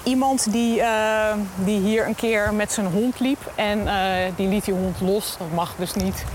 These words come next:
Er was een boswachter en die, eh, die heeft hem toen op de bon geslingerd. En op die bon stond als locatie Moffendorp. Dat vond ik al, eh, vond ik heel vreemd. Ik dacht: "Ja, wat, wat is hier geweest?"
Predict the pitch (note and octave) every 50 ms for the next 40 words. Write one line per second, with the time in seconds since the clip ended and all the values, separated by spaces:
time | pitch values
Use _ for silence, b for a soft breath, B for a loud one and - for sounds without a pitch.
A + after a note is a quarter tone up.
0 | B B B B B B B B - - G#3+ G3+ G3+ A3 G#3+ F#3 G3+ A3 A#3 -
1 | - A#3+ A3 A#3+ - - B3+ A3+ B3 A3+ - - G3 G3 G3+ G3 G3+ G3 G3 G3
2 | F#3+ F#3+ F#3+ F#3+ F#3+ F#3+ F#3+ F#3+ F#3 F#3+ - - - - - - - - - G3+
3 | F#3+ F#3 F#3+ G3 G3 - - F#3+ F#3+ - A3 F#3 F#3 F3 F3 - - G3 D3+ -
4 | G#3+ A3+ A#3 A3 - - A#3+ G3+ - - A3+ A#3 A#3 A#3 B3 C#4+ - - B B
5 | B B B B B B B B B B - G3+ - - C#4+ - - A3+ F#3 F3
6 | A#3+ B3+ C4+ C4+ B3+ - - C#4 B3+ B3 B3 A#3 - - - - - G#3+ - -
7 | A3 G#3 - - A#3 A#3+ B3+ - - - A#3 A3+ A3+ A3+ - - - - - G3+
8 | G3 B3 C#4+ - - G#3 F#3 E3+ F3 D#3+ D3+ D#3 - - - B B B B B
9 | B B B B B - A3 B3+ C4 - D#4 C#4+ C4 - - G#3+ A#3+ B3+ A#3+ B3
10 | B3+ B3 B3 B3 A3+ - C4 B3 A#3 A3 C4 C4+ B3 - - - C#4+ C#4 B3+ G#3+
11 | - - F#3 F3 - - F#3 F3 - - - - - - C4+ C#4+ C4+ - D#3+ D#3
12 | F#3 G#3 - - A3+ A#3+ A#3+ B3 A#3+ B3+ - - B3+ A#3+ B3 A3 - - F#3+ G3
13 | C4+ C4+ A3+ - - - -